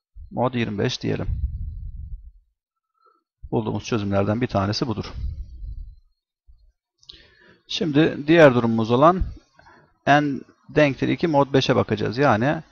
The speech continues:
n eşittir beş k artı iki biçiminde olursa ne oluyor bakalım. Bunun için yine biz P n denktir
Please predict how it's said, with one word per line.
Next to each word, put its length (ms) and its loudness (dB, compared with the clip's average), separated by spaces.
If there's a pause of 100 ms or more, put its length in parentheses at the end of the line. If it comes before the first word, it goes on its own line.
(420)
n 280 2 (540)
eşittir 600 -2 (380)
beş 400 -2
k 360 6 (100)
artı 540 2 (160)
iki 240 -4
biçiminde 420 -2
olursa 380 0
ne 80 -4
oluyor 340 0
bakalım. 460 -2 (500)
Bunun 260 -2
için 360 -4 (380)
yine 280 0
biz 140 -4
P 440 2
n 120 -6
denktir 500 0